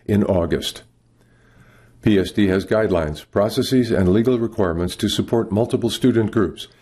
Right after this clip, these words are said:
including but not limited to students with disabilities, students with medical needs,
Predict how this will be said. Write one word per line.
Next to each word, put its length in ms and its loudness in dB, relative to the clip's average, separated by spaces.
including 500 2
but 180 0
not 280 0
limited 460 2
to 100 2
students 460 0
with 160 -2
disabilities, 720 0
students 420 0
with 160 0
medical 360 2
needs, 400 2